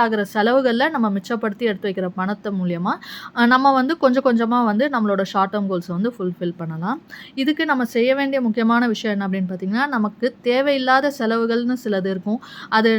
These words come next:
நிச்சயமா நமக்கே தெரியும், but அதை வந்து நம்ம அவாய்ட் பண்ண மாட்டோம். So, அதை கொஞ்சம் நம்ம அவாய்ட் பண்ணாலே அதிகமான பணத்தை சேவ் பண்ண முடியும். எதெல்லாம் தேவையில்லாத செலவுகள் அப்படின்னு தெரிஞ்சுக்கிறதுக்கு நான் நிறைய வீடியோஸ்ல சொல்லியிருக்கிறேன். அதாவது, ப்ராப்பரான ஒரு பட்ஜெட் போடணும், மந்த்லி பட்ஜெட்டு.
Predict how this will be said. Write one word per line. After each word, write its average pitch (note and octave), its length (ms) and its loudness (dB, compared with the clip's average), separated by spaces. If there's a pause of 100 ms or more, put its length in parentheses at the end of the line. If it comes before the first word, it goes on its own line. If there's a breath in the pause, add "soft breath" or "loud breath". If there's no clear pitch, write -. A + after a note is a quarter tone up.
நிச்சயமா D4 380 2
நமக்கே B3 400 0 (120)
தெரியும், B3 400 2 (100)
but A3 180 0
அதை G#3+ 200 4
வந்து A3+ 300 0 (160)
நம்ம A3+ 180 2 (120)
அவாய்ட் B3+ 320 2
பண்ண A#3 180 0
மாட்டோம். F#3+ 280 -4
So, A#3 180 -6
அதை G#3+ 180 4 (100)
கொஞ்சம் C4 320 0
நம்ம A#3 220 0
அவாய்ட் A#3+ 300 0
பண்ணாலே G#3+ 400 0
அதிகமான A#3+ 320 2 (120)
பணத்தை G#3+ 280 -2 (100)
சேவ் G#3 240 -2
பண்ண F#3+ 160 -4
முடியும். F3 340 -4 (400 loud breath)
எதெல்லாம் D#4+ 460 4
தேவையில்லாத C#4 500 4
செலவுகள் A#3 600 0
அப்படின்னு A3+ 380 0
தெரிஞ்சுக்கிறதுக்கு G#3+ 680 -2
நான் A#3+ 240 -4
நிறைய A3+ 240 0
வீடியோஸ்ல G#3+ 500 -2
சொல்லியிருக்கிறேன். F#3+ 480 -4 (260 loud breath)
அதாவது, A#3+ 320 4 (120)
ப்ராப்பரான D4 580 4
ஒரு A3 220 0
பட்ஜெட் C4+ 360 0
போடணும், G3 440 0
மந்த்லி G#3+ 280 2 (100)
பட்ஜெட்டு. F#3+ 380 -2